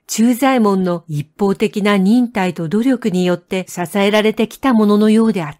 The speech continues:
た。二人は話しながら飲んだ。給仕には夫人の初代が座った。初代は四十一歳という年よりはるかに若く見える。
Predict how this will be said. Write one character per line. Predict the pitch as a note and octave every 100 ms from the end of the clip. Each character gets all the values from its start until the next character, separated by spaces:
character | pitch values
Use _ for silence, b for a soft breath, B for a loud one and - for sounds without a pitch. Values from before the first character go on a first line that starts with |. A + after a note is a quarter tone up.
| _
た。 | - - _ _ _ _ _ _ _ _ _ _ _ _ _ _
二 | - - G3+
人 | G3
は | F3+
話 | D#3 F#3+ G#3 A3+
し | B3
な | B3
が | A3
ら | F3
飲 | E3+ F3+
ん | D#3+
だ。 | C#3+ - _ _ _ _ _ _ _ _ _ _ _ _ _
給 | - C4+ C#4
仕 | G#3
に | F#3+ F#3+
は | F#3 F3
夫 | - E3
人 | D#3 G3+ G#3
の | G#3
初 | F3+ E3+ - G#3
代 | G#3+
が | G3+
座 | - G3
っ | F#3 _
た。 | F#3 - _ _ _ _ _ _ _ _ _ _ _ _ _ _ _ _ _
初 | - F#3 F3+ -
代 | G#3+
は | G#3 G#3
四 | - G#3 G3
十 | B3+ B3+
一 | B3+ D4
歳 | - B3+ A3+
と | A3
い | F#3+
う | G#3 G3+
年 | G3+ F#3+ -
よ | A#3
り | F3+ F3+ -
は | - C#4+
る | C#4+ A#3
か | G#3
に | G3+
若 | F#3 A3+ A3+
く | G3 E3
見 | E3
え | E3
る。 | D#3+